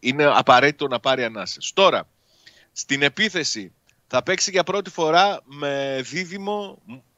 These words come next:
ε, Ακπομ Σβιντέρσκι. Δεν έχει ξαναπαίξει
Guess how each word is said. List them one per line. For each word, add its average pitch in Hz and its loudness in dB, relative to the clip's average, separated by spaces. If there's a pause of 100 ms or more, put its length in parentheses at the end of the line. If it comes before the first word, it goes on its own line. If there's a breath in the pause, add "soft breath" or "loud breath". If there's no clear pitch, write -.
(100)
ε, 117 -6 (520)
Ακπομ 185 6 (920)
Σβιντέρσκι. 131 -2 (920)
Δεν 147 -2
έχει 180 -2
ξαναπαίξει 131 -4